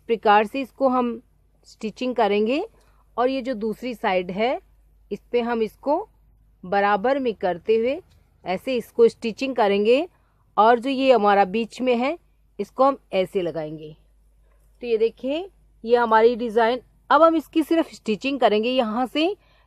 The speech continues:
यहाँ से इसको पैक करेंगे और उसके बाद में हम जो ये है, इसके यहाँ पे सेटिंग करेंगे।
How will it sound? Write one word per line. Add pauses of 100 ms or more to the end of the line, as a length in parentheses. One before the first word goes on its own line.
यहाँ
से
इसको
पैक
करेंगे (400)
और (160)
उसके
बाद
में
हम
जो
ये
है, (440)
इसके
यहाँ
पे
सेटिंग
करेंगे।